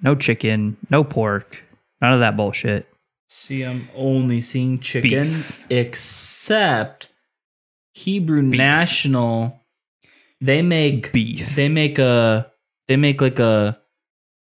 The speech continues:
Speaker 1: What's
Speaker 2: mini,
Speaker 1: it?
Speaker 2: mini hot dog
Speaker 1: Like a
Speaker 2: wrapped in a croissant.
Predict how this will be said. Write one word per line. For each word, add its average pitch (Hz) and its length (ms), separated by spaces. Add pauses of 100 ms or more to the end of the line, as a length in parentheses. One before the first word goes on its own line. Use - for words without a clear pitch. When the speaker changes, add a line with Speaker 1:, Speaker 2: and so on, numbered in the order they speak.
(120)
Speaker 1:
What's 135 120
Speaker 2:
mini, 147 200
Speaker 1:
it? 139 80
Speaker 2:
mini 135 460
hot 131 360
dog 120 400
Speaker 1:
Like - 120
a 139 40
Speaker 2:
wrapped 120 300
in 120 120
a 107 180
croissant. - 1000